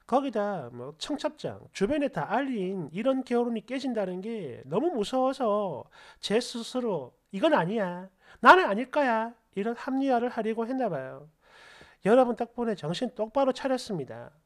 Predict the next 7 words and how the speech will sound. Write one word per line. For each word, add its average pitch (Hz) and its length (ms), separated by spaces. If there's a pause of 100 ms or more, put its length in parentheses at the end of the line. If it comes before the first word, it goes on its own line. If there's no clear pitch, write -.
(160)
뼈 254 180
있는 240 200
조언 170 320
정말 196 360
감사해요. 151 840
잘 180 220
정리할게요. 185 760